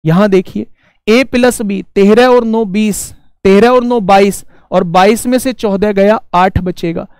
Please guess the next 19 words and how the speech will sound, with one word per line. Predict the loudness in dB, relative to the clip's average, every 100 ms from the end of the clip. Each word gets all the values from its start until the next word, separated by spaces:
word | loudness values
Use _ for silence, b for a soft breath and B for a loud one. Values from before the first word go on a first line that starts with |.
| _ -4
और | -4 -2 2
आठ | 4 2 0
जो | -2 0
है | 0
कट | -2 -8
के | -6 -6
चार | 2 2 2
आ | 0
सकता | -4 -6 -4
है, | -4
दो | -4 -4
से | -4
काटेंगे | -4 -6 -6 -8 -6
तो | -6
जवाब | -6 -4 -4 -4
डी | -6 -6
ही | -4 -6
हो | -6 -8
जाएगा। | -8 -8 -10